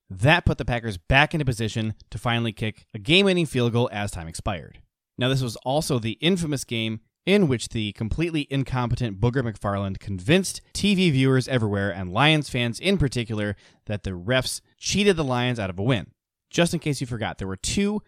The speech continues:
hands-to-the-face calls against Trey Flowers late in the fourth quarter. Now, the N F L did come out later and say that one of the calls was, in fact, bad. That would be the second one.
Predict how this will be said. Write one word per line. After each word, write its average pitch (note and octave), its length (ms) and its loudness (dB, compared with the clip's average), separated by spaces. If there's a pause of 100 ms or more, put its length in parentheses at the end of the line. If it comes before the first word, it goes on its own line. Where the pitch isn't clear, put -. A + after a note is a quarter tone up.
hands-to-the-face E3 640 0
calls A2 320 -2
against G#2+ 360 -6 (200)
Trey - 280 2
Flowers A2 460 0 (340)
late A#2+ 500 2 (140)
in F3+ 140 2
the F3+ 80 4
fourth C3+ 220 0
quarter. - 380 -10 (200)
Now, A2+ 140 -4
the B2+ 120 -8
N D3 60 -6
F C#3+ 140 0
L B2 100 2
did A#2 220 -2
come A2 100 -8
out G#2+ 160 -6
later B2+ 220 0
and G#2+ 180 -10
say A#2 140 -6
that G2+ 140 -6
one C#3 220 -2
of G3 60 0
the A#2+ 80 -2
calls D#2+ 460 -10 (100)
was, F#2 300 -8
in F#2+ 100 -8
fact, D3 380 -2
bad. G2 340 -4 (300)
That A2 100 -4
would A2 100 -4
be A#2+ 100 0
the B2 60 0
second A#2+ 340 0
one. E2+ 240 -12